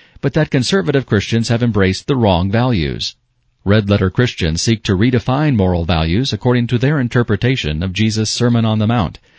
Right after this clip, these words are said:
and other Red Letter passages. They plan to spread their message via websites, blogs, candidates' forums, debates, and printed voter guides. All politics aside, there are some problems associated with the Red Letter Christian movement.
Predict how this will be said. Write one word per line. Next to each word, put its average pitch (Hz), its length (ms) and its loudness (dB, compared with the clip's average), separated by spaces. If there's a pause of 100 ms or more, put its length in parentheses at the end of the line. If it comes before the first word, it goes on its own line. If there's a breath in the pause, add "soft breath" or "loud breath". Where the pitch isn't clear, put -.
(180 soft breath)
and 117 140 0
other 113 260 2
Red 98 300 2
Letter 90 300 2
passages. 82 720 -2 (440)
They 101 120 -2
plan 143 260 -2
to 107 80 2
spread 127 360 0
their 95 140 2
message 95 460 0
via 104 320 -2
websites, 104 720 -2
blogs, 85 640 -2 (180)
candidates' 131 440 0
forums, 90 540 -2 (140)
debates, 113 520 -2 (200)
and 113 180 -2
printed 123 320 0
voter 107 300 2
guides. 76 560 -2 (560)
All 123 180 0
politics 113 540 0
aside, 87 580 -2 (160)
there 113 140 2
are 180 160 0
some 117 180 -2
problems 98 480 -2
associated 104 580 -2
with 98 140 0
the 104 80 2
Red 107 220 2
Letter 101 260 2
Christian 101 400 -2
movement. 98 420 0